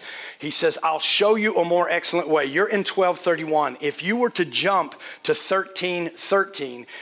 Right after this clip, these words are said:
it says, "But now there is faith, hope, and love. Abide in these, but the greatest of these is love."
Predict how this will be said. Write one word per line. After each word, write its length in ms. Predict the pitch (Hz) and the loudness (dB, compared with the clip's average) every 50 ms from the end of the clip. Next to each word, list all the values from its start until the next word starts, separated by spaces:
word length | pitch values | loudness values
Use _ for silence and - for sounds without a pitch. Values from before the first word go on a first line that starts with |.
| - - | -8 -4
it 180 | 165 160 160 | -4 -2 -2
says, 280 | - - 175 170 165 147 | 0 0 2 0 0 0
"But 180 | 131 160 143 | -2 -4 -4
now 260 | 135 151 160 180 185 185 | -2 -2 0 2 0 0
there 200 | 165 165 160 143 | 0 0 0 0
is 100 | - - | -2 -4
faith, 380 | - - 175 180 196 190 - | -2 0 0 0 0 0 -2
hope, 260 | - 175 175 165 - | -2 -2 -2 -2 -2
and 100 | 160 151 | -4 -2
love. 220 | 147 151 151 147 131 | 0 0 0 0 -2
Abide 400 | 131 120 113 - 143 156 156 147 | -4 -4 -2 0 2 2 0 -2
in 80 | 147 | -4
these, 220 | 143 139 135 123 - | -6 -6 -8 -8 -8
but 180 | - 123 - | -10 -10 -8
the 80 | - 123 | -8 -12
greatest 800 | 117 110 110 131 143 160 170 170 170 135 120 110 - - - - | -12 -12 -10 -2 0 2 2 2 0 -4 -6 -6 -6 -8 -8 -10
of 140 | - 123 117 | -20 -18 -14
these 340 | - 135 131 131 120 - - | -14 -12 -12 -8 -10 -10 -10
is 200 | - 131 120 - | -8 -10 -10 -10
love." 560 | 117 120 120 127 127 120 120 110 104 104 104 | -10 -10 -10 -6 -4 -4 -4 -6 -8 -12 -14